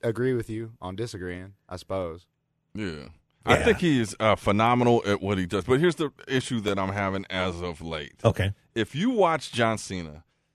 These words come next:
Speaker 2: and every promo, especially with this Eli Drake, and he's just so over the top with his reactions and his cheering and his smiling and his,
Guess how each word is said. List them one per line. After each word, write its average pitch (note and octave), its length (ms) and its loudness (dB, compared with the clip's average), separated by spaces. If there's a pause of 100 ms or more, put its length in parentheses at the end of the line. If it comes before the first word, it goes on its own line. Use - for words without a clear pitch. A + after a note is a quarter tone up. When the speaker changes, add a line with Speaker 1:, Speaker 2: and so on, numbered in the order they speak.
(160)
Speaker 2:
and G2+ 300 -6 (260)
every D3 280 4
promo, G#2 320 4
especially D3+ 380 -2
with B2+ 120 0
this A2 380 -8
Eli G#2+ 260 0
Drake, F#2 260 -8
and G2 200 -8
he's C#3+ 340 -8
just - 320 -10
so D#3+ 300 2
over C3+ 320 6
the G#2+ 100 0
top B2+ 400 0
with A2 140 -8
his F#2 160 -8
reactions A2 640 -8
and G2+ 100 -8
his F2 200 -14
cheering C3 580 2
and G2 160 0
his F#2 140 -4
smiling B2+ 640 2
and G2 100 -10
his, F2+ 120 -20